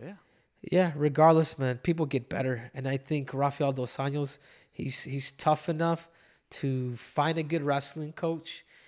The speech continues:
Speaker 2: and, uh, get better. I think if he's able to keep it on his feet, he'll, he'll hurt, he'll hurt Colby Covington. So there, there's, there's a lot, there's a lot of new blood, man. And I think sometimes we keep, yeah, but the, the Kamaru Usman's already beat him too. Jesus,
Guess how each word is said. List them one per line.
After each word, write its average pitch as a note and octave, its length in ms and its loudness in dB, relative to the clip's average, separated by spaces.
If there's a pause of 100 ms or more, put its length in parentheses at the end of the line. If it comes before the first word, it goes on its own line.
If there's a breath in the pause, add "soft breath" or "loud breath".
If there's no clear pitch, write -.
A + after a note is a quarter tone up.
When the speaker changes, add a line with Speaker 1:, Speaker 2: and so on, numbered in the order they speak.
(240 soft breath)
Speaker 2:
and, C3 260 -2
uh, B2+ 100 2
get C#3 260 -2
better. E3 220 4
I D3+ 60 2
think D3 200 -6
if D3 80 0
he's D3+ 120 -4
able D#3 160 0
to C#3 40 -2
keep - 200 -4
it D#3 40 -2
on C3 80 -4
his - 180 -10
feet, G3 340 -6 (380 soft breath)
he'll, E3 300 -2
he'll D#3+ 300 0
hurt, F3+ 400 2
he'll E3+ 220 0
hurt D3+ 260 0
Colby C3+ 260 -4
Covington. - 540 -10 (380 soft breath)
So - 280 -4
there, E3 160 2
there's, F#3+ 340 4
there's G3 200 4
a C#4+ 60 6
lot, G#3 280 10
there's F3+ 160 2
a A3+ 60 6
lot G3+ 200 6
of F#3+ 140 2
new E3+ 160 0
blood, C#3 380 0
man. C3 160 0
And C3 200 -4 (300 loud breath)
I - 80 0
think F#3+ 300 2
sometimes F#3+ 320 0
we D#3+ 100 0
keep, - 340 -8 (580 soft breath)
yeah, D#3+ 300 -2 (120)
but - 120 -14
the, - 80 -10
the D3 120 -12
Kamaru D3 720 -8
Usman's C#3 280 -6
already B2+ 260 -6
beat D#3 340 -8
him C#3 240 -6
too. D#3+ 420 -4
Jesus, - 760 -8